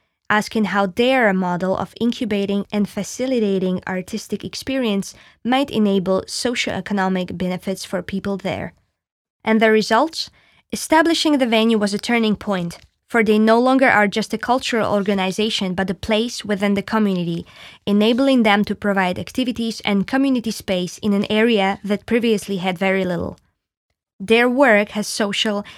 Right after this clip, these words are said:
economic, and physical impacts for people. They are providing access to high-quality circus arts, hip-hop dance, and emerging urban practices,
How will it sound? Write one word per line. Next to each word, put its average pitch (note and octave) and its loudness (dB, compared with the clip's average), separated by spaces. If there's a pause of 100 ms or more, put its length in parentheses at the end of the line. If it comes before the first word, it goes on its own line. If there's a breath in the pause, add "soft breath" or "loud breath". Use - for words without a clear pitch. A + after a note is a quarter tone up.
(120)
economic, A#3+ 0
and G3+ -2
physical C#4 -2
impacts F#3 0
for G3 -6
people. - -8 (400)
They A3+ 6
are G#3 4
providing A3+ 0 (120)
access A3 -4
to G3+ -4
high-quality A#3 0
circus A#3 -4
arts, G#3 0
hip-hop A#3 -4
dance, F3 -2 (340 loud breath)
and G#3+ 4
emerging A3+ 2
urban A3 2
practices, F3+ -6